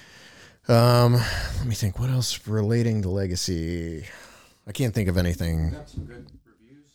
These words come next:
Speaker 2: coming back.
Speaker 1: Yeah.
Speaker 2: Early
Speaker 1: Um,
Speaker 2: screeners and
Speaker 1: dude,
Speaker 2: stuff.
Speaker 1: so, so we've talked, I mean, we've been pretty open on the show. This is the first time we've done a, a,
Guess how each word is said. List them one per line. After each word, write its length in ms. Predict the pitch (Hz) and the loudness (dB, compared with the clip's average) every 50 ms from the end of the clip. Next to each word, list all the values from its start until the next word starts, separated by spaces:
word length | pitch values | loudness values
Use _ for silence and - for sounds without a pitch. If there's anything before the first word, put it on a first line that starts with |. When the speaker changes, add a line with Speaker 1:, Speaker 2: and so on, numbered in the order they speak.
| _ _ _ _ _ _ _ _ | _ _ _ _ _ _ _ _
Speaker 2:
coming 160 | _ 101 98 95 _ | _ _ _ _ _
back. 280 | - 87 - 113 - _ - | -20 -20 -20 -20 -16 _ 0
Speaker 1:
Yeah. 260 | - 160 175 156 - | 2 4 4 2 0
Speaker 2:
Early 180 | 98 101 98 - - - - - - _ _ - - | -2 -8 -14 -14 -18 -20 -20 -20 -20 _ _ 0 4
Speaker 1:
Um, 240 | 123 123 110 104 | 4 6 4 4
Speaker 2:
screeners 380 | 90 - - - - - - - | 2 0 -2 -4 -8 -16 -20 -20
and 100 | - - | -14 -6
Speaker 1:
dude, 180 | - 135 123 - | -4 -2 -2 -2
Speaker 2:
stuff. 480 | - - - - - - - - - - | -4 -10 -14 -14 -14 -14 -14 -14 -10 -6
Speaker 1:
so, 540 | - - - 160 156 147 143 143 - - - - _ - _ _ _ _ _ _ _ _ _ _ _ _ - | -2 2 6 8 8 8 8 6 4 0 -8 -20 _ -20 _ _ _ _ _ _ _ _ _ _ _ _ -8
so 320 | - - - 170 165 156 | -4 0 4 6 8 8
we've 220 | 147 156 190 208 - | 8 8 8 6 6
talked, 260 | - 165 147 131 131 | 6 4 6 4 4
I 120 | - 147 | 4 6
mean, 200 | 143 135 127 123 | 6 8 8 8
we've 120 | 127 160 143 | 6 6 6
been 160 | 135 113 107 | 6 4 4
pretty 240 | - 139 127 117 101 | 4 2 4 4 4
open 240 | 104 107 - 110 | 4 4 2 2
on 160 | 98 95 92 92 | 2 2 2 2
the 80 | 90 | 0
show. 320 | - - 135 127 120 107 101 | 0 2 4 6 6 8 6
This 180 | 113 113 - | 6 4 4
is 60 | - | 2
the 40 | 101 | 0
first 200 | - - 110 - | 2 2 2 4
time 120 | - 101 95 | 4 4 4
we've 140 | 92 87 | 4 2
done 200 | 82 101 95 95 | 2 2 2 4
a, 320 | 92 87 80 - _ - - | 2 2 0 -4 _ -6 -4
a, 320 | 87 87 85 82 82 76 | -4 -2 -2 -2 -4 -6